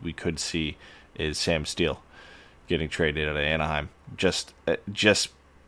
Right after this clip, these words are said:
purely on Bob Murray wanting to make a move. And, and it, for me, it would be that hockey type trade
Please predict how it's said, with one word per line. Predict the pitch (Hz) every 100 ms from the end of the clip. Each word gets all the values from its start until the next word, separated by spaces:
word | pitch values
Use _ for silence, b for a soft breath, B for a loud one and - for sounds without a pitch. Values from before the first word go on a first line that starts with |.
| -
purely | - 127 123 107 98
on | 92 85
Bob | 90 85 85
Murray | 85 82
wanting | 80 82 80
to | -
make | 78 78
a | 78
move. | 78 76 - - - - -
And, | 85 80
and | - 87 85
it, | 82
for | - 85
me, | 85 92
it | 90
would | 87 82
be | 87 85 85 85 78 -
that | 87 82
hockey | 85 85 - 92
type | 87 76
trade | - 80 78